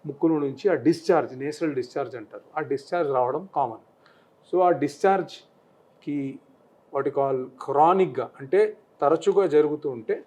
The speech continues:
ఆ డిశ్చార్జ్ బయటికి రాక ఆ కండరాలు ఉబ్బిపోయి ముక్కు బ్లాక్ అయిపోయి దాని వలన ఆ ద్రవాలు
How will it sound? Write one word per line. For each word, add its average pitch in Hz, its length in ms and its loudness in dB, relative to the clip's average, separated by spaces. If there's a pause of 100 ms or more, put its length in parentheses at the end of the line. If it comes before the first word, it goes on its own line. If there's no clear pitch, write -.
(140)
ఆ 120 60 -14
డిశ్చార్జ్ 135 680 0
బయటికి 131 480 -2
రాక 117 320 -4 (580)
ఆ 143 40 -4
కండరాలు 160 580 2
ఉబ్బిపోయి 127 580 -2 (180)
ముక్కు 147 380 -6
బ్లాక్ 135 400 2
అయిపోయి 127 420 -4 (920)
దాని 147 280 0
వలన 139 300 2
ఆ 151 200 0
ద్రవాలు 139 640 4